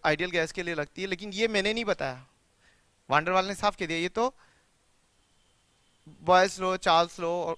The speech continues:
उनके through combined gas law equations बन के आ गई। मैं इसको ऐसे लिखता हूँ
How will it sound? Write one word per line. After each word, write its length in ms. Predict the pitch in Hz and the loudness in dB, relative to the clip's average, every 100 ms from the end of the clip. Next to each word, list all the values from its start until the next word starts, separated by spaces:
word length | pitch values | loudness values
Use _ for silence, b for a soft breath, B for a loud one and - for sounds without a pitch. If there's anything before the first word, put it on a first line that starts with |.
| - | -10
उनके 360 | 165 160 190 185 | -12 -6 -4 -4
through 220 | 180 180 | -8 -6
combined 680 | 160 156 170 175 165 - 151 | -4 -2 -2 -4 -14 -6 -4
gas 220 | 147 - | -2 -4
law 180 | 160 147 | -8 -8
equations 340 | 135 143 151 | -12 -12 -12
बन 180 | 135 131 | -12 -10
के 180 | 175 - - | -12 -10 -8
आ 100 | 127 | -8
गई। 180 | 123 123 _ b b b _ _ _ _ 170 | -8 -16 _ b b b _ _ _ _ -2
मैं 120 | 233 | -2
इसको 200 | 214 240 | 0 2
ऐसे 240 | 175 175 | 2 0
लिखता 240 | 160 - | -6 -8
हूँ 140 | 151 | -10